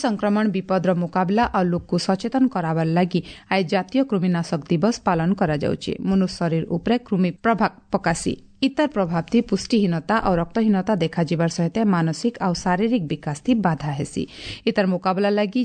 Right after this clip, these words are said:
ଜାତୀୟ କୃମିନାଶକ ଦିବସ ଅବସରରେ ଆଜି ସ୍ୱାସ୍ଥ୍ୟ ଓ ପରିବାର କଲ୍ୟାଣ ବିଭାଗ ତରଫୁ ରାଇଜେ କୃମିନାଶକ ଉଷୋ ଖୁଆଯାଇଛି। ଏକ ନୁ ଉଣେଇଶ ବଛରର ଛୁଆକୁ ଇ ଉଷୋ ଖୁଆଯାଇଛି। ଯେନ୍ମାନେ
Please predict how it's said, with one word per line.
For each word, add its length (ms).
ଜାତୀୟ 400
କୃମିନାଶକ 520
ଦିବସ 240
ଅବସରରେ 320
ଆଜି 180
ସ୍ୱାସ୍ଥ୍ୟ 380
ଓ 100
ପରିବାର 260
କଲ୍ୟାଣ 240
ବିଭାଗ 220
ତରଫୁ 240
ରାଇଜେ 300
କୃମିନାଶକ 540
ଉଷୋ 200
ଖୁଆଯାଇଛି। 540
ଏକ 80
ନୁ 60
ଉଣେଇଶ 260
ବଛରର 360
ଛୁଆକୁ 380
ଇ 40
ଉଷୋ 220
ଖୁଆଯାଇଛି। 500
ଯେନ୍ମାନେ 400